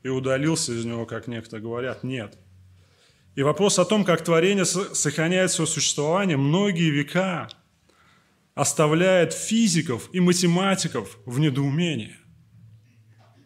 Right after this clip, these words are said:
Генри Пуанкея, французский ученый девятнадцатого столетия,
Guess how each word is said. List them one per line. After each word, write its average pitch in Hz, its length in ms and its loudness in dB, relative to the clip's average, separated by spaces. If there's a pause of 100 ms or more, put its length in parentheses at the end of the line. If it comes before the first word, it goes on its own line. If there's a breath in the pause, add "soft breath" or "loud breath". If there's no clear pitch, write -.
(1600 soft breath)
Генри 160 440 0
Пуанкея, 160 1000 0 (360)
французский 160 580 -4
ученый 151 460 -2
девятнадцатого 135 600 -4
столетия, 143 720 -2